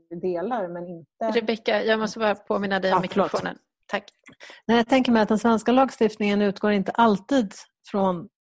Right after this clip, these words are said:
Speaker 1: rättighetsperspektivet enbart, precis som, som konventionen gör. Och därför skulle det kunna bli eventuellt en större krock om man försöker inkorporera konventionen och använda den direkt i en svensk kontext. Men det är en spekulation från min sida.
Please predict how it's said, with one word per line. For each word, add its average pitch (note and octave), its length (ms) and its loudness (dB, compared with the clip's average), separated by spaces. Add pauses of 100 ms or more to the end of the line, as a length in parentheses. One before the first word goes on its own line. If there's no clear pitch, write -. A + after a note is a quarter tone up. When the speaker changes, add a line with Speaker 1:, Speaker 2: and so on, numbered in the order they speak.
Speaker 1:
rättighetsperspektivet F#3+ 1200 -2 (200)
enbart, G3+ 580 0
precis F#3 360 -6
som, F#3+ 340 -2
som F#3+ 180 -8
konventionen G3+ 580 4
gör. - 220 -8 (400)
Och F3+ 100 -6
därför G3+ 300 2
skulle F#3+ 260 -2
det F3 40 -2
kunna F3 220 -4
bli E3+ 220 0
eventuellt E3 500 -4
en E3 60 -6
större E3 340 -4
krock D4+ 340 -4
om G#3+ 80 0
man F#3 100 0
försöker - 340 -10
inkorporera D#3+ 840 -8 (500)
konventionen E3 720 -4
och - 140 -12
använda D#3 440 -10
den D3 220 -12
direkt - 400 -12 (440)
i E3 80 -8
en F#3+ 160 -4
svensk - 360 -10
kontext. - 500 -4
Men G3+ 140 -2
det C4 120 2
är C4+ 40 4
en A3 220 0
spekulation F#3 640 -4
från - 160 -12
min - 160 -16
sida. - 320 -16